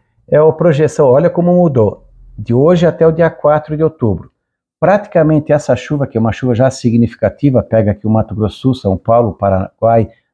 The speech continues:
Sa-, a região sul, chove bastante, principalmente da metade do Paraná pra baixo. Essa chuva aqui começa a aparecer ali por terça, quarta-feira da semana que vem pra frente. Então, quase toda essa chuva aqui vai vir quando?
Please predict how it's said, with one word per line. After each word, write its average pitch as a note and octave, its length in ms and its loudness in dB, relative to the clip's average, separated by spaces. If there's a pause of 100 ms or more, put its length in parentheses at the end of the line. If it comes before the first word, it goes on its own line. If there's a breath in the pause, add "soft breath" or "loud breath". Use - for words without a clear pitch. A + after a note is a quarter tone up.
(120)
Sa-, B2 320 -2
a G#2+ 40 2
região G#2+ 300 0
sul, - 320 -4
chove A#2+ 300 0
bastante, C#3 600 -2
principalmente A#2+ 680 -2 (240 loud breath)
da G#2 100 2
metade A2 400 2
do A2+ 80 -4
Paraná A2 400 -2
pra G2 180 -4
baixo. A#2 300 -2 (260)
Essa C3 240 0
chuva C#3+ 260 -2
aqui D3+ 140 -4
começa D3 580 0
a - 40 0
aparecer C3 680 0 (460)
ali A2+ 320 2
por - 520 -4
terça, C#3+ 420 0
quarta-feira B2+ 680 -2
da B2+ 100 0
semana A#2 340 0
que B2 140 -4
vem A#2 180 0
pra A#2+ 140 -4
frente. F#2+ 320 -4
Então, C#3 280 -2 (420 soft breath)
quase F3 400 2
toda F3 360 -2
essa B2 220 -4
chuva C3 260 -8
aqui B2+ 200 -8
vai C#3+ 180 0
vir B2+ 160 0
quando? F3+ 520 -2